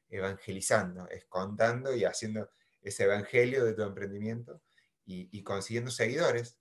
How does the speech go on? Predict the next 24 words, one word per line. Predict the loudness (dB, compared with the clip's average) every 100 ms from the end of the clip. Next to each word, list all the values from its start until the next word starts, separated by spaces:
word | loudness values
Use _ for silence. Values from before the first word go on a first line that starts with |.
| _
A | -2
veces | 0 -2
esos | -2
seguidores | 0 2 4 4 2 -2 -8 _ _
son | -6 -6 -6 -2
potenciales | -2 -2 -6 -4
inversores | -4 -4 -4 0 0 0 -4
o |
inversores, | -10 -12 -6 -2 0 0
a |
veces | 0 -2
esos | -6 -4
seguidores | 0 4 4 4
son | -4
socios, | -2 -2 -2 -10 -18 _ _ _ _ _ _ _ _ _ _
¿sí? | -16 -16 -12
A | -10
veces | -8 -8
esos | -8
seguidores | -2 -2 -2 -4 -6
son | -8 -10 -12 -16 _ _ _ _ -8
clientes, | -4 -2 -4 -10 -14 _ _ _ _ _ _ _ -4
eh, | -2 -2 -4 -8 -10 -14 _ _
o | -6 -4 -6 -10